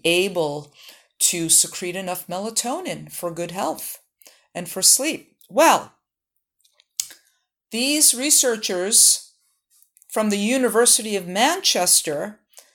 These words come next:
say that using dim, cooler lights in the evening, like the blue light, and bright, warmer lights in the day may be more beneficial to our health.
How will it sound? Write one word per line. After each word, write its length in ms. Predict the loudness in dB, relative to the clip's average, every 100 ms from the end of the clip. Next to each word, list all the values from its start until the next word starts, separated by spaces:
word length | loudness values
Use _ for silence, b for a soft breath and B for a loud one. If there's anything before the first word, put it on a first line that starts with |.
| b
say 560 | 2 4 4 4 4 2
that 280 | 4 2 2
using 680 | 0 4 2 2 -4 -8
dim, 280 | -4 -2 -2 -6 -12 _ _ _ _ _ -10
cooler 640 | 0 2 2 2 2 0 -2
lights 840 | -6 0 2 2 4 4 4 -2 _
in 260 | -4 -2 0
the 200 | 0 -2 0
evening, 840 | 0 0 0 0 0 0 -4 -6 _ _
like 300 | -2 -2 -2
the 60 | -6
blue 240 | -4 -4
light, 440 | -4 -4 -4 -8 _ _ -20 B B B B B -2
and 300 | 0 2 -2
bright, 480 | 2 4 4 2 -4
warmer 640 | -14 -8 2 4 4 4 2
lights 760 | 4 4 2 4 4 4 -2 -8
in 240 | -4 -2
the 100 | -2
day 680 | -2 0 0 0 -2 -6 -12 _ _ _ _ _ _ _
may 280 | -8 -4 -4
be 240 | -4 -8 -6
more 640 | -6 -2 0 2 4 4
beneficial 800 | 4 2 2 -4 -4 -2 -2 -2
to 260 | -2 -2 -2
our 180 | -4 -4
health. 640 | -6 -6 -8 -12 -14 -16